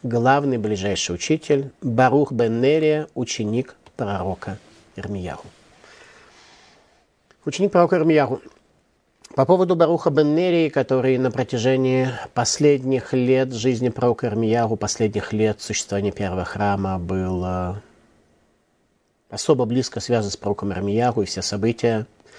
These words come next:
все увещевания пророка Ирмияху были связаны с ним. По поводу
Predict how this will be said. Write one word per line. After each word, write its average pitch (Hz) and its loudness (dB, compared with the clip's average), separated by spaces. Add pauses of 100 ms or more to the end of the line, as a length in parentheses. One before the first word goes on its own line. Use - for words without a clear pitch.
(180)
все - 2
увещевания 135 2
пророка 123 -2
Ирмияху 113 0
были 98 -2
связаны 87 -6
с - -6
ним. 143 2 (720)
По 123 -6
поводу 151 0